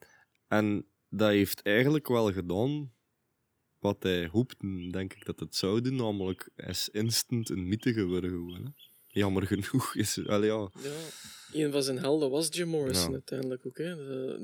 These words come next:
Speaker 2: er luisterde hij naar toen dat hij vijftien, zestien jaar was. Eh,
Speaker 1: Maar, maar, maar, grote nuance volgens mij, want dat is, dat is voor de volgende podcast. Ehm,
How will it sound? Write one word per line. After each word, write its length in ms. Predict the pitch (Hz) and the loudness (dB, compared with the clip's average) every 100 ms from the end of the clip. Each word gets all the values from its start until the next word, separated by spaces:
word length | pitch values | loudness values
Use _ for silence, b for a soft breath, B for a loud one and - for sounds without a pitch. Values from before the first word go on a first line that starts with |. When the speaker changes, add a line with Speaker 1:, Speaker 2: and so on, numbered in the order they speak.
| 147 | 0
Speaker 2:
er 60 | 131 | 2
luisterde 460 | 127 143 - 156 | 2 4 2 2
hij 100 | 151 | -2
naar 160 | 151 156 | -4 -4
toen 140 | - | -2
dat 140 | 147 160 | -4 -2
hij 100 | 143 | -4
vijftien, 340 | 151 - 139 | -4 -8 -4
zestien 380 | 156 156 - 139 | -2 -2 -2 0
jaar 140 | 139 | 0
was. 420 | 160 165 - - - | 0 0 0 -2 -2
Eh, 140 | 131 | 4
Speaker 1:
Maar, 260 | 110 110 - | 8 8 8
maar, 400 | 107 127 143 135 | 6 8 6 6
maar, 380 | 113 113 127 120 - | 4 4 4 0 -8
grote 440 | 78 101 117 120 | 0 4 4 4
nuance 420 | 107 95 107 113 | 0 2 0 -2
volgens 300 | 117 117 117 | -2 -2 -4
mij, 240 | - 117 117 | -6 -6 -4
want 220 | - - - | -4 -8 -12
dat 220 | - 85 | -10 -8
is, 60 | 87 | -6
dat 200 | 92 92 | -4 -4
is 120 | 92 | -2
voor 100 | 95 | -2
de 100 | 90 | -4
volgende 360 | 85 92 107 104 | -2 -2 0 -2
podcast. 680 | - 101 - 101 107 - - B B B B B B B B | -4 -6 -4 -6 -6 -6 -12 B B B B B B B B
Ehm, 1080 | 95 98 95 95 92 90 90 90 87 85 | 0 4 6 6 6 4 2 -4 -4 -4